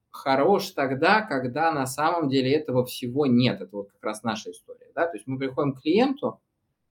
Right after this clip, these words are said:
а у клиента нет созревшего вот понимания, что у него там чё-то болит. В большинстве случаев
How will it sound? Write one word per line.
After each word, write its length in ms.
а 400
у 100
клиента 560
нет 400
созревшего 880
вот 180
понимания, 520
что 200
у 40
него 220
там 200
чё-то 280
болит. 360
В 80
большинстве 500
случаев 500